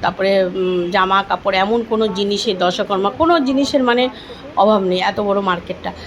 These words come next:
তাই এখানেই নামলাম। ইচ্ছে ছিল যে যাদবপুর থেকে একটু কিনবো, কিন্তু হলো না। আবার কবে, আমার তো সহজে যাওয়া হয় না, বেরোনো যে কী অসুবিধা। তাও তো সন্ধ্যাবেলা বলে, আর দাঁতটা নিয়ে কতদিন ভুগছি, ও বললো যে, "চলো ওখানে সন্ধ্যাবেলা বসে।" আর ওই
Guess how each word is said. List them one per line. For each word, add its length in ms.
তাই 180
এখানেই 340
নামলাম। 400
ইচ্ছে 300
ছিল 260
যে 140
যাদবপুর 480
থেকে 140
একটু 240
কিনবো, 360
কিন্তু 240
হলো 280
না। 100
আবার 420
কবে, 280
আমার 260
তো 80
সহজে 400
যাওয়া 300
হয় 180
না, 120
বেরোনো 380
যে 120
কী 80
অসুবিধা। 560
তাও 160
তো 120
সন্ধ্যাবেলা 600
বলে, 400
আর 160
দাঁতটা 320
নিয়ে 220
কতদিন 380
ভুগছি, 400
ও 100
বললো 340
যে, 100
"চলো 380
ওখানে 260
সন্ধ্যাবেলা 540
বসে।" 420
আর 100
ওই 120